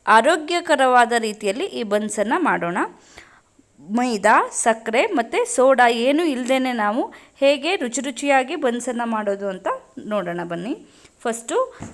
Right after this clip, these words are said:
ತುಂಬ ಹಣ್ಣಾಗಿರುವಂಥ ಬಾಳೆಹಣ್ಣು ತೊಗೊಂಡ್ರೆ ಚೆನ್ನಾಗಿರುತ್ತೆ. ಒಂದು ನಾಲ್ಕರಿಂದ ಐದು ಬಾಳೆಹಣ್ಣನ್ನು ತೊಗೊಂಡಿದ್ದೀನಿ. ಒಂದು ಅರ್ಧ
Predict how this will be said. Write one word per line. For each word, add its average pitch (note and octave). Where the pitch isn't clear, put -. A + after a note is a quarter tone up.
ತುಂಬ D4
ಹಣ್ಣಾಗಿರುವಂಥ C#4
ಬಾಳೆಹಣ್ಣು A#3
ತೊಗೊಂಡ್ರೆ A3
ಚೆನ್ನಾಗಿರುತ್ತೆ. G3+
ಒಂದು A#3
ನಾಲ್ಕರಿಂದ A#3
ಐದು G#3
ಬಾಳೆಹಣ್ಣನ್ನು G3+
ತೊಗೊಂಡಿದ್ದೀನಿ. F#3
ಒಂದು G#3
ಅರ್ಧ F3+